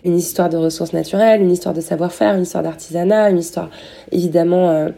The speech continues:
bah, de domination, euh, enfin, tout, tous les gestes. Après, dans cette tasse, qu'est-ce qu'on met ? Du café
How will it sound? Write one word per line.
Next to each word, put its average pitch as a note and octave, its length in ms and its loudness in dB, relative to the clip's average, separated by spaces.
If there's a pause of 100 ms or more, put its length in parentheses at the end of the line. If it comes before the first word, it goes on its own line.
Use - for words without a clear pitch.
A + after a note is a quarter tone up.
(380)
bah, E3+ 100 4
de E3+ 120 4
domination, E3 560 2
euh, G#3+ 500 2 (300)
enfin, - 240 0 (500)
tout, - 180 -8
tous B3 300 -4
les A3+ 140 6
gestes. A#3+ 220 -2
Après, G3 240 0
dans F#3 160 -2
cette G3 220 -2
tasse, G#3+ 220 -2
qu'est-ce - 180 -8
qu'on F#3 120 -2
met ? G3 180 4
Du D#3+ 140 -6
café G#3 460 -2